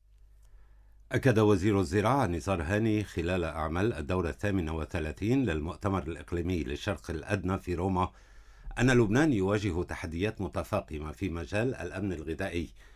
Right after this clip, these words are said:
حيث ارتفعت نسبة السكان الذين يحتاجون إلى تدخلات غذائية عاجلة من ثمانية عشر في المائة إلى أربعة وعشرين نتيجة تداعيات الحرب وموجات النزوح،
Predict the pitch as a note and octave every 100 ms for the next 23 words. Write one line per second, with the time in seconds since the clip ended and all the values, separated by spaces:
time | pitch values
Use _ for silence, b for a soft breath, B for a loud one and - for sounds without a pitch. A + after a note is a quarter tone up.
0 | b b - G2 - F2 D2+ - - F2
1 | - G#2+ - F2 - - - G#2+ D3 F#2
2 | F#2 E2 F2+ D#2+ E2 - F2 D2 G#2 E2+
3 | E2+ E2 F2 D2 - F2+ - D2 D2+ F2+
4 | F2 E2+ C#2+ G2+ E2+ F#2 F#2 b b b
5 | b - A2+ A2 G#2 G2+ - D3 - F2+
6 | E2 G#2+ F#2+ F2 E2+ F2+ F2+ D#2+ - G#2
7 | F2 - b b b b - F2 - G2+
8 | F#2+ F2+ F2 - E2 E2+ E2+ F2+ B2 B2
9 | F2 D#2+ A2 B2+ A#2+ F#2 E2+ D#2+ D#2+ A2
10 | A2 G2 F2+ F2 G#2 -